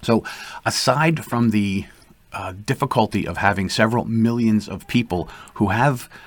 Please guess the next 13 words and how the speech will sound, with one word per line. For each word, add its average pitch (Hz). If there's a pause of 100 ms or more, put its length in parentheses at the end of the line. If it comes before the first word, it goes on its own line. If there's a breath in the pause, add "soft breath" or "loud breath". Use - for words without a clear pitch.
(100)
uh, 107
limited 117
skills, 87
limited 120
education, 85
limited 117
ability 98
to -
add 123
anything 98
to 92
our 85
economy, 78